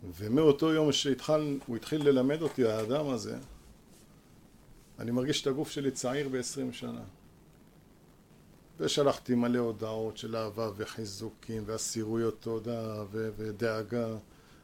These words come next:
בעיקר בגלל שגם היה שם משבר שחיבר אותי אליו עוד יותר, שהוא איבד מישהו יקר מאוד.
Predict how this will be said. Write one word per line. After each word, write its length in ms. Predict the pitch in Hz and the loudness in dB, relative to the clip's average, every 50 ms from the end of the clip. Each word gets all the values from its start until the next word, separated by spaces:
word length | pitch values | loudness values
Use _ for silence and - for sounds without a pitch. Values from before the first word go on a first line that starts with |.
| - - | -8 -2
בעיקר 320 | 113 117 127 - 185 175 | 0 0 4 4 4 4
בגלל 260 | 165 151 143 156 151 135 | 4 2 2 2 2 2
שגם 840 | - - 131 123 123 123 - - - - - - - 120 110 104 107 | 0 -2 -2 -2 -4 -4 -8 -10 -18 -20 -20 -14 -10 -8 -6 -6 -2
היה 180 | 110 127 131 | 0 2 2
שם 300 | 120 - - 123 120 117 113 110 107 104 101 | 2 2 2 2 2 2 0 -2 -4 -4 -4
משבר 420 | 101 104 98 - 107 110 147 143 | -4 -4 -4 -4 6 8 8 8
שחיבר 480 | 139 - 127 - - 117 110 123 135 131 | 8 4 -2 -4 -4 -2 2 4 4 4
אותי 300 | 123 123 120 - 120 117 | 4 2 2 0 0 2
אליו 180 | 117 127 120 | 2 2 2
עוד 220 | 110 117 131 135 127 | 2 0 0 0 -2
יותר, 400 | 120 107 - - 107 107 127 147 147 - - - - - - - - - - - - - - | -4 -6 -6 -8 -8 -8 -8 -10 -12 -18 -20 -20 -20 -20 -20 -20 -20 -20 -20 -20 -20 -18 -14
שהוא 260 | - - - 113 113 | -10 -4 0 2 4
איבד 340 | 120 117 113 139 143 120 127 | 4 8 12 12 12 12 10
מישהו 300 | 135 139 131 - 131 123 | 4 4 4 2 0 0
יקר 360 | 113 101 - - 127 123 117 | 0 0 2 2 2 2 2
מאוד. 300 | 110 110 117 117 101 | 0 0 0 -2 -2